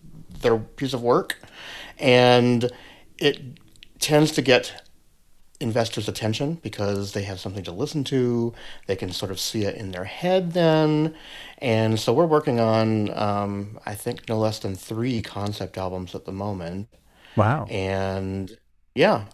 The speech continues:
Speaker 1: um, and, you know, hopefully that these productions will actually get a turn.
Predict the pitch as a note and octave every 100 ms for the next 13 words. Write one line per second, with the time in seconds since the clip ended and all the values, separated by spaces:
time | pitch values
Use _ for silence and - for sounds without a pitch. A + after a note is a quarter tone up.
0 | - A2 G#2+ G#2 G#2 G#2+ - G#2 G2+ G2+
1 | G#2 - D#3 G#2+ G2+ G2+ - - B2 A#2
2 | A#2 A2 F#2 A2 G#2+ - G#2+ - A2 G#2+
3 | G2+ G2+ - G#2 G2+ G2+ F#2 - G2 -
4 | G#2+ G#2+ A2+ D#3